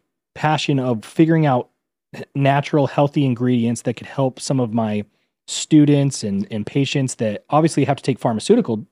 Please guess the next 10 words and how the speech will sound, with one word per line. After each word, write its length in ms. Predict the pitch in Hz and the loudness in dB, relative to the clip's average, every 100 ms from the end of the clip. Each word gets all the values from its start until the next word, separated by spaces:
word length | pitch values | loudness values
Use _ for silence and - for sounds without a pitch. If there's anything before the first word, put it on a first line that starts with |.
| _ | _
in, 140 | 139 127 - | -4 -2 -2
in 120 | 139 - | -8 -6
drugs 460 | 127 117 131 143 143 | -2 -2 -2 -6 -8
for, 400 | - 131 117 107 _ - - - - _ | -2 0 0 -6 _ -20 -20 -20 -20 _
you 80 | 120 | -4
know, 260 | 104 95 - _ _ _ - | -2 -4 -10 _ _ _ 0
autism 640 | 131 131 139 123 127 120 | 0 2 -2 0 0 2
or, 400 | 117 98 98 95 - | 0 0 -2 -4 -4
or, 300 | 107 98 - _ _ | -4 -4 -8 _ _
um, 440 | 113 98 90 90 | -8 -6 -10 -14